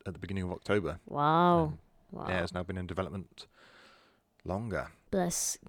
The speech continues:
Speaker 2: Gearbox. 'Cause, you know,
Speaker 1: Yeah,
Speaker 2: they've made some
Speaker 1: so
Speaker 2: good games, but Duke Nukem is not,
Speaker 1: I,
Speaker 2: not
Speaker 1: I
Speaker 2: one.
Speaker 1: would, I, I would refute your claim. They've made Borderlands and then a lot of terrible games.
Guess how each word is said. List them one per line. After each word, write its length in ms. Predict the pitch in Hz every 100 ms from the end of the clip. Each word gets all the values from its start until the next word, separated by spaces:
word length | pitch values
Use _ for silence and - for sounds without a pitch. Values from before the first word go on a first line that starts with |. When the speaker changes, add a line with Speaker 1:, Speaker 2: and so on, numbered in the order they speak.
| -
Speaker 2:
Gearbox. 840 | 165 151 - - - - - - - - -
'Cause, 200 | - -
you 60 |
know, 60 | 240
Speaker 1:
Yeah, 100 | 240
Speaker 2:
they've 100 | 226
made 140 | 285 285
some 120 | 254
Speaker 1:
so 60 |
Speaker 2:
good 180 | 269 262
games, 380 | 175 156 165 -
but 200 | - -
Duke 180 | 175 165
Nukem 320 | 170 - 165
is 120 | 165 160
not, 420 | 160 151 - - - _ -
Speaker 1:
I, 60 |
Speaker 2:
not 180 | 120 113
Speaker 1:
I 140 | 110 110
Speaker 2:
one. 100 | 98
Speaker 1:
would, 320 | 101 - - - -
I, 160 | 101 -
I 140 | 95
would 280 | 90 90 - 104 - _ - _
refute 480 | 92 87 - 90 -
your 120 | 82
claim. 360 | - 78 82 80 _
They've 180 | 95 87
made 300 | 90 80 - - -
Borderlands 720 | 101 - 73 73 69 - - _ _ _ -
and 120 | 82
then 100 | 82
a 80 | 80
lot 200 | 78 -
of 80 | 78
terrible 320 | 73 67 53
games. 360 | - - -